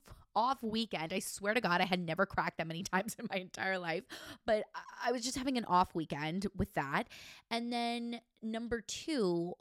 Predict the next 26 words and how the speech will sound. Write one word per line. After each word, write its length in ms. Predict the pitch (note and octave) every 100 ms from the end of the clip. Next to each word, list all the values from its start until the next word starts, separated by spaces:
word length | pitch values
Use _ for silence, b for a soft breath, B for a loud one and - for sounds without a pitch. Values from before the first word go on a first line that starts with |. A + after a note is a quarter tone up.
| -
one 360 | F#3+ F3 G#3
of 100 | B3
the, 540 | A3+ F#3 F3 E3 D#3+ D3 _
I, 160 | - F#3
I 80 | F3+
was 160 | F#3 G#3
gonna 160 | B3
say 200 | A#3+ G3
faculty 440 | E3+ D#3+ D3+ D#3+ F#3+
members, 300 | D3+ D3+ E3
but 160 | D#3+
it's 120 | D#3 -
not 120 | F3+
a 40 |
faculty 480 | F3 D#3+ E3 E3+ F#3+
member, 380 | E3+ D#3+ D#3 E3+
it's 160 | F3 F#3+
one 140 | A#3
of 80 | C4
the 60 |
workers 540 | G#3+ F3 F3 E3+ D#3+ F3+
of 240 | - E3 E3
this 380 | D3+ E3 - - B B B B _ _ - - -
program's 1000 | G3+ F#3 F#3 F3+ F3 E3+ E3+ E3 E3+ -
showcase 640 | - - A#3+ - G#3+ F3+ -
event, 520 | E3 D#3 D3 B3+ -